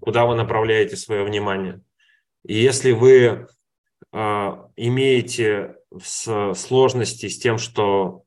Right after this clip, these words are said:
в теле что-то не работает так, как должно работать, потому что ваше тело —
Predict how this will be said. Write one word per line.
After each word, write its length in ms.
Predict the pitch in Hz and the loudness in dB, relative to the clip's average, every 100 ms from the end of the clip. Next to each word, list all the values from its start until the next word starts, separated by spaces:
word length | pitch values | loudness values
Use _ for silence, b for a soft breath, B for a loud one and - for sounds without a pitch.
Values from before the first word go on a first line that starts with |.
| _ | _
в 260 | - - | -20 -18
теле 560 | - 131 123 117 101 - | -6 2 2 4 0 -4
что-то 600 | - - - 117 107 95 - | -14 -4 -2 0 -2 -4 -6
не 300 | 113 120 120 | -2 0 2
работает 840 | 110 104 104 113 - 95 92 - | 2 0 0 -2 -2 -6 -6 -4
так, 200 | 110 98 | -4 -4
как 160 | 98 | -6
должно 420 | 92 101 98 117 143 | -2 -2 0 0 2
работать, 460 | 151 107 98 - | 2 -2 -6 -10
потому 240 | _ 101 95 | _ -16 -14
что 180 | - | -8
ваше 260 | 101 98 110 | -6 -6 -8
тело — 540 | - 120 107 98 92 | 0 2 2 2 -2